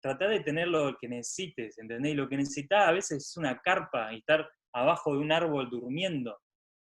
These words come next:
pero lo que necesitas es paz interior. Y hay mucha gente que está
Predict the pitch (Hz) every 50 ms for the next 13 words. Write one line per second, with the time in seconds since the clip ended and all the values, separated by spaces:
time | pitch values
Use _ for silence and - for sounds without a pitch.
0 | _ _ _ - 123 123 123 117 127 123 - - 170 170 - 165 147 - _ _
1 | 165 160 151 - - 143 131 123 - 127 117 117 131 151 156 135 120 - - _
2 | _ _ _ _ - 139 147 156 170 202 214 - 190 156 - - 151 131 120 117
3 | 120 123 123 - 117 - _ - 175 185 175